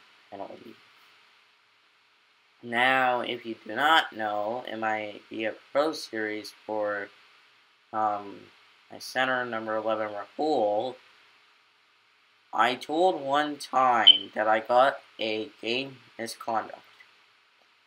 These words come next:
Here is how I got the game misconduct. Okay. So one time off camera, I was playing the Ottawa Senators.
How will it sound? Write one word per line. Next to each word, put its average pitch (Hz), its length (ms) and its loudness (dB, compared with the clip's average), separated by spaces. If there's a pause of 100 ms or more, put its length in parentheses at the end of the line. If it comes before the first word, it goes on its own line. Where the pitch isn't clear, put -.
(200)
Here 180 300 6
is 143 240 4
how 139 200 2
I 127 80 2
got 110 260 -2
the - 80 -18 (140)
game 107 180 -8
misconduct. - 640 -6 (800)
Okay. - 300 0 (720)
So 147 240 -2
one 220 200 6
time 160 360 2
off 131 320 2
camera, 104 260 -6
I 110 180 0
was 120 140 -6
playing 127 280 -8
the 113 180 -4
Ottawa 143 440 4
Senators. - 920 -6